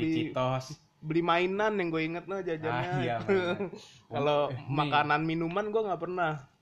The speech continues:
Speaker 1: Kalau mainan gambar-gambar tempel gitu gua pernah <laughs> dulu.
Speaker 2: Oh iya tuh gua, gua dulu ngumpulin tuh. Dapat gua sampai, sampai bisa ditukar jadi ge-, gamebot.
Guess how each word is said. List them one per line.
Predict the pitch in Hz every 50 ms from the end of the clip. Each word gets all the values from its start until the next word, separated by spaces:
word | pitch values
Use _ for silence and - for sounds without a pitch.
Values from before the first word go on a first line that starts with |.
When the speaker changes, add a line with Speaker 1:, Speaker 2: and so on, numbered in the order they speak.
| _ _ _ _ _ _ _ _ _
Speaker 1:
Kalau | - - 127 135
mainan | 143 139 139 139 143 143 143 147 147 143 -
gambar-gambar | 147 143 139 139 143 143 139 139 135 135 139 139 139
tempel | - 131 131 143 135 - 139 139 143 143 143 135
gitu | 135 135 139 156 156
gua | 151 156 160 156 151
pernah | 143 - 151 147 143 143 147 165
<laughs> |
dulu. | 147 180 165 147 143 139 131 131 156 - _ _ -
Speaker 2:
Oh | 110 113 110
iya | 107 110 120 123
tuh | 120 - 131
gua, | 120 127 131 127 208 226 214
gua | - - -
dulu | 135 127 135 139 139
ngumpulin | 127 117 117 113 120 127 135 143
tuh. | 139 147 151 151 147 _ _ _ _ _ _ _
Dapat | - 110 110 - - - 131
gua | 135 147 143
sampai, | 143 135 123 117 - _
sampai | - 113 113 104 107
bisa | 110 107 -
ditukar | 110 110 107 - 104 - - 110 107
jadi | 110 110 107 104
ge-, | 110 104 107 104 - - -
gamebot. | 110 110 107 110 123 131 135 135